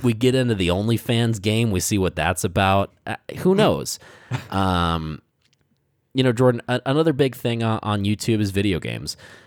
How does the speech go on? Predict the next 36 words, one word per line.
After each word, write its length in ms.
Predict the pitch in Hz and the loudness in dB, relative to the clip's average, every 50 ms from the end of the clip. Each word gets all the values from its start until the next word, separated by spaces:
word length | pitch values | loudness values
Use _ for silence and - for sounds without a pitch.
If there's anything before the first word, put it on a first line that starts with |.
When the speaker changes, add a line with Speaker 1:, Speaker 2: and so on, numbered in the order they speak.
| _ - - | _ -10 -6
Speaker 1:
Um, 460 | - 80 82 78 78 76 73 71 - - _ - | -4 -2 -2 -2 -2 -4 -6 -8 -10 -14 _ -6
you 100 | 113 104 | -2 -2
know, 80 | 95 87 | 0 0
s-, 220 | 85 - - - _ - | -2 -4 -6 -10 _ -6
live 420 | - 104 101 110 143 165 175 156 | -4 -2 0 2 2 2 0 0
streaming 420 | 131 - - 113 101 98 92 90 87 | -2 -6 -4 -2 -2 0 0 0 -2
is 140 | 90 85 87 | -2 -2 -2
more 160 | 92 92 87 | -2 -2 0
popular 520 | - - 104 90 87 - 92 90 85 82 | 0 0 -2 -2 0 0 0 0 0 0
on 180 | 78 78 78 76 | 0 -2 -4 -4
Twitch 480 | - - - - 101 82 78 - - | -6 -4 0 0 0 0 -2 -6 -8
than 160 | - 82 78 80 | -8 -6 -6 -4
YouTube, 480 | 78 82 85 82 - - - 69 69 | -4 -4 -4 -4 -4 -6 -8 -6 -6
but 160 | 69 76 73 | -6 -8 -6
there's 200 | - 101 113 120 | -2 -2 -2 -2
still 200 | - - - 196 190 | -2 -2 -2 -2 -2
plenty 520 | 170 - 143 139 127 151 170 190 185 170 | -2 -4 -2 0 0 0 0 0 0 0
of 100 | 156 131 | -2 -2
video 380 | 117 107 120 131 143 131 117 104 | -2 -2 -2 0 2 2 0 0
game 240 | 92 92 90 87 90 | 0 -2 -2 -2 -4
content 500 | - - 101 92 92 85 - 95 82 90 | -4 -4 -2 -2 -2 -4 -4 -4 -2 -2
out 220 | 110 139 - - | -2 -2 -2 -2
there 260 | - 73 73 69 - - - - - - _ _ _ - | -2 -2 -2 -4 -4 -8 -16 -20 -20 -20 _ _ _ -8
on 220 | - 87 90 85 | -4 -4 -2 -2
YouTube. 460 | 85 92 104 101 - - - - - - _ _ _ _ _ - | 0 -2 -2 -2 -4 -6 -10 -10 -12 -14 _ _ _ _ _ -4
Speaker 2:
Right. 420 | 127 123 120 117 113 113 110 120 _ _ - _ _ _ | -2 0 0 0 -2 -4 -6 -8 _ _ -20 _ _ _
Speaker 1:
Um, 400 | - 101 98 95 90 80 76 73 - _ _ _ _ - | -2 -2 0 0 -2 -4 -6 -8 -14 _ _ _ _ -8
so, 100 | - - | -4 -2
you 40 | 143 | 0
know, 60 | 123 | 0
like 220 | 101 113 127 131 - | 0 0 -2 -2 -2
I 60 | 143 | -2
mentioned 320 | 135 143 143 131 - 147 | -2 -2 -2 -2 -2 -2
to 40 | 139 135 | 0 0
you 60 | 135 | 0
before, 460 | 127 127 - - - 180 156 - - | 0 -4 -6 -4 -2 -2 -2 -2 -4